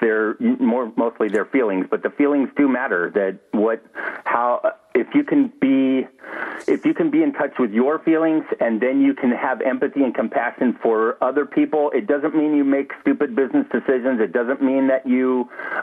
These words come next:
um, give and give and give until you're all given out. It doesn't mean that. It just means that you be aware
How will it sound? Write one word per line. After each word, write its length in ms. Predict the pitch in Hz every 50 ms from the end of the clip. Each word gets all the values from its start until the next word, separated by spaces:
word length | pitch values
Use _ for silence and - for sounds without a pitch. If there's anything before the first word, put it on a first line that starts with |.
| - -
um, 340 | 123 117 117 117 113 113 - - 120 101
give 240 | 127 143 143 123 135
and 160 | 131 127 113
give 180 | 127 135 120
and 140 | 127 127 113
give 180 | 110 135 123 117
until 500 | 117 113 - - - 143 135 131 127 127
you're 300 | 120 117 120 123 117 120
all 240 | 120 120 123 123 110 95 - 117
given 300 | 113 123 117 120 123 120
out. 300 | 117 117 117 117 120 -
It 120 | 117 95
doesn't 300 | 95 127 123 117 131 131
mean 240 | 135 123 131 127 117
that. 220 | 104 95 95 95 -
It 160 | 110 101 98
just 220 | - 120 117 -
means 360 | - 120 123 123 120 120 113 - - -
that 420 | - 104 107 104 104 107 - _ - - - - - -
you 120 | 113 107
be 320 | 104 - 135 131 131 143 -
aware 760 | - 123 120 120 131 143 143 139 127 117 110 110 127 - -